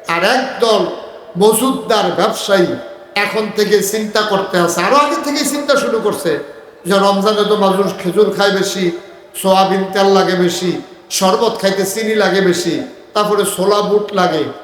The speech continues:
দেখবেন সবার তার দোকানও জায়গা হয় না,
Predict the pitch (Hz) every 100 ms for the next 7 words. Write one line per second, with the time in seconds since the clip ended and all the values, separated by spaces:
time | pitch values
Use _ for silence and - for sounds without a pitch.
0 | - 180 196 196 190 - 190 233 254 254
1 | 247 208 - - - - 208 190 - 220
2 | 269 269 262 254 262 240 208 190 151